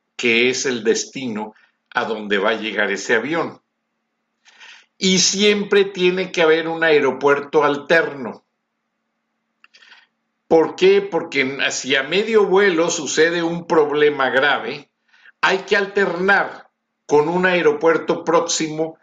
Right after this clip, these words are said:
en dado caso de que falle el avión, de que haya un secuestro del avión, etcétera, etcétera, etcétera, mil cosas,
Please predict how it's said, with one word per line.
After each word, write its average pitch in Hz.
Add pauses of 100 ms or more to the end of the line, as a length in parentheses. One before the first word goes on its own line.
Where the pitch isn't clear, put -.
(500)
en 147
dado 165
caso 160
de 147
que 127
falle 156
el 160
avión, 160 (320)
de 127
que 135
haya 147
un 147 (1040)
secuestro 147
del 120
avión, 160 (600)
etcétera, 214
etcétera, 175
etcétera, 160
mil 156
cosas, 190